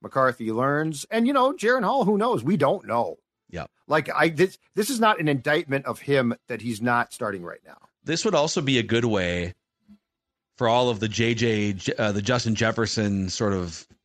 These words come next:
Speaker 2: truthers out there that, "Oh man, he's gonna leave if Kirk's not here." Well, if you could get your, look how excited J J's been. He got to catch a couple passes from Dobbs, and, like, he's, he gets fired up just to catch passes, right? And to be
Speaker 1: He's
Speaker 2: on
Speaker 1: fine.
Speaker 2: a team that wins.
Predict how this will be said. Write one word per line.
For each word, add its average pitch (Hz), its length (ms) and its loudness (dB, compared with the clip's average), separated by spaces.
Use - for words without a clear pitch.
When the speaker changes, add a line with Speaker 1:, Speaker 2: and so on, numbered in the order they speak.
Speaker 2:
truthers 123 460 0
out 104 220 -2
there 107 200 -4
that, 95 180 -4
"Oh 113 240 -4
man, 107 300 -2
he's 104 220 -2
gonna 107 200 -2
leave 110 260 -2
if 98 120 -8
Kirk's - 280 -8
not 98 180 -8
here." 95 220 -8
Well, 101 280 -6
if 139 180 -8
you 175 80 -6
could 147 220 -6
get 135 200 -2
your, 139 160 -4
look 180 160 -6
how 240 120 0
excited 143 480 -2
J 117 180 2
J's 117 240 0
been. 98 400 -2
He 131 120 -4
got 151 160 0
to 139 80 -4
catch 143 240 -2
a - 20 -4
couple 131 240 0
passes 123 460 0
from 117 180 0
Dobbs, 101 600 0
and, 101 160 -4
like, 110 160 -4
he's, 170 340 -4
he 226 220 -8
gets 226 240 -6
fired 165 240 0
up - 180 -4
just 147 160 -8
to 139 80 -6
catch 127 240 -4
passes, 104 420 -4
right? 98 240 -4
And 104 140 -8
to 107 80 -8
be 117 100 -2
Speaker 1:
He's 120 60 0
Speaker 2:
on 107 200 -2
Speaker 1:
fine. - 120 -10
Speaker 2:
a - 80 -12
team 123 160 -6
that 107 80 -4
wins. 101 220 -6